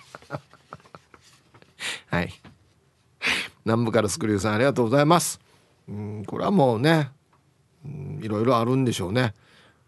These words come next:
うん、<laughs> 割ったディレクターのええよ、これ。<laughs> はい、ありがとうございます。うん、まあ、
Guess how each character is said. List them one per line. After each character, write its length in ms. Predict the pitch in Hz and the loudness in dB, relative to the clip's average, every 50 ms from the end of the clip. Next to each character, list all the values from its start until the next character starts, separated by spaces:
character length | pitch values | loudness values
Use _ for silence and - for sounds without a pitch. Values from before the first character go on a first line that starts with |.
| _ _ - | _ _ -10
う 40 | |
ん、 340 | 90 90 87 87 85 87 85 85 | -8 -6 -6 -6 -6 -6 -8 -8
<laughs> 0 | |
割 640 | - - 131 120 107 - - 131 131 113 113 - - | -8 -6 -6 -4 -2 0 2 2 4 4 4 4 2
っ 100 | - - | 2 2
た 160 | - - 147 | 4 4 4
デ 140 | 123 113 165 | 6 8 8
ィ 20 | 151 | 8
レ 80 | 175 156 | 8 6
ク 120 | - - | 4 0
タ 160 | - - 151 | 2 4 2
ー 40 | 123 | 2
の 80 | 110 98 | 2 2
え 260 | - 143 151 160 165 | 4 6 8 8 8
え 40 | 139 | 6
よ、 120 | 107 92 | 4 2
こ 140 | 87 90 90 | 0 -4 -2
れ。 220 | 90 92 92 85 | -2 -2 -2 -2
<laughs> 0 | - _ _ - - - - 370 - - - 339 - _ - 302 - 139 - 247 - 175 - - 190 135 - - 156 - - - - - - - - - _ _ - - _ _ _ - 190 165 - 208 196 165 - 214 170 - - 165 - - 170 - - 165 151 - - - - - - - - - - - - - - - | -4 _ _ -18 -16 -10 -6 -6 -6 -6 -8 -14 -12 _ -10 -10 -8 -8 -8 -6 -6 -4 -4 -4 -6 -6 -8 -12 -14 -12 -12 -14 -14 -14 -12 -12 -12 -12 _ _ -16 -16 _ _ _ -14 -12 -10 -8 -10 -10 -8 -8 -10 -10 -10 -12 -12 -12 -12 -14 -12 -12 -14 -16 -16 -18 -20 -12 -6 -2 0 0 0 0 -2 -6 -8 -6 -2
は 160 | - 104 110 | 0 0 0
い、 100 | 113 - - | 0 -4 -4
あ 40 | - | -2
り 60 | 98 | 2
が 160 | 104 120 135 | 2 2 2
と 100 | 117 123 | 2 0
う 20 | 113 | 0
ご 40 | 98 | 2
ざ 120 | 95 104 113 | 2 2 2
い 40 | 120 | 4
ま 160 | 131 143 131 | 2 2 0
す。 200 | - - - - _ _ _ _ _ _ _ _ _ _ _ _ _ _ _ _ _ _ _ _ _ _ _ | 0 -4 -10 -14 _ _ _ _ _ _ _ _ _ _ _ _ _ _ _ _ _ _ _ _ _ _ _
う 40 | - | -20
ん、 340 | - - 80 76 69 64 - - - 123 - _ _ _ _ _ _ _ _ _ _ _ _ _ _ _ _ | -20 -20 -18 -18 -20 -20 -20 -20 -20 -20 -20 _ _ _ _ _ _ _ _ _ _ _ _ _ _ _ _
ま 260 | - 85 - 76 76 | -10 -10 -8 -8 -10
あ、 40 | - | -14